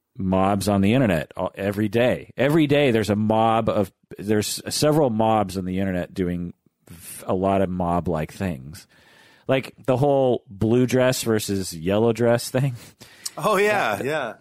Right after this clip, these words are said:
Speaker 1: that was a total mob. I mean, why was everyone so frickin' concerned about the color of this dumb dress?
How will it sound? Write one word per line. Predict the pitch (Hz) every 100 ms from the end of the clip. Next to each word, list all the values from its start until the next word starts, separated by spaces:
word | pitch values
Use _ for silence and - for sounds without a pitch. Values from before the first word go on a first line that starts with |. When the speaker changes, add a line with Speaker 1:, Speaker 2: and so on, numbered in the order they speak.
| -
Speaker 1:
that | 120
was | 147 147
a | 139
total | - 139 139 123
mob. | 117 147 127 78 98
I |
mean, | 113 117 110
why | 117 131 151 143
was | 135 120
everyone | 120 127 135 135
so | - 117 113 104 107
frickin' | - - 127 - 117 104
concerned | 98 - 123 131 95
about | 90 95
the | 95
color | - 120 110 101
of | 95
this | 90
dumb | 82 - 101 98 87
dress? | 87 117 82 82 -